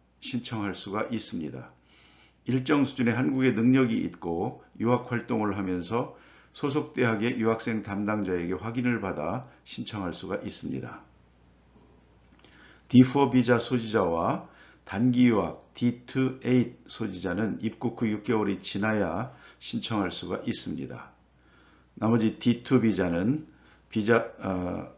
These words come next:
입국 후 바로 신청이 가능합니다. 유학 활동에 전념하는 자에 대한 기준이 있습니다. 디포 비자 소지자는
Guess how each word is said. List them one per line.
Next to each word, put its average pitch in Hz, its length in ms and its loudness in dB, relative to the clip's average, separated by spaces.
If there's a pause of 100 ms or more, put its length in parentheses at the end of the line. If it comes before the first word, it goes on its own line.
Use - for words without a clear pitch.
(160)
입국 123 380 0
후 101 240 0
바로 101 220 -2
신청이 104 600 0 (140)
가능합니다. 92 880 -4 (1800)
유학 135 420 10
활동에 123 680 0 (960)
전념하는 123 680 2
자에 104 200 0
대한 95 320 -4
기준이 107 480 0
있습니다. 76 600 -8
디포 120 400 -2
비자 117 240 2
소지자는 90 680 -4